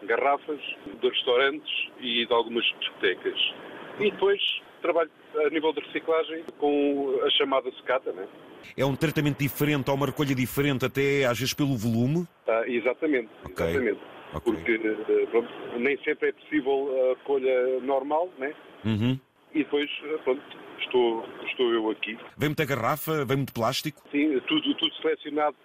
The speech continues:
Speaker 1: por eles e que depois, eh, torna mais fácil, eh, eh,
Speaker 2: Eh, não só a recolha, como depois também o, o encaminhamento.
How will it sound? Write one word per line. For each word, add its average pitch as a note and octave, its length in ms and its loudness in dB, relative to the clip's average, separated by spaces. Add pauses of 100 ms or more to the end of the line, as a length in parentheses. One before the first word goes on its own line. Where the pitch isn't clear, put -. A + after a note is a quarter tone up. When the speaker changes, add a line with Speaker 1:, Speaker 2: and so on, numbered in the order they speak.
Speaker 1:
por D3 120 -4
eles G3 240 0 (240)
e A#2 100 -4
que - 140 -4
depois, C#3 280 -2 (120)
eh, C#3 160 2
torna C#3 280 0
mais C#3 280 0
fácil, D3 420 -4 (100)
eh, G#2+ 220 2 (280)
eh, G#2+ 340 0 (520)
Speaker 2:
Eh, A2+ 140 -4
não C#3+ 140 0
só C#3 240 0
a C#3 80 0
recolha, D#3 440 0
como D#3 220 -2
depois D3 360 0
também D#3 220 2
o, D#3+ 160 2
o D3+ 120 2
encaminhamento. D3+ 680 0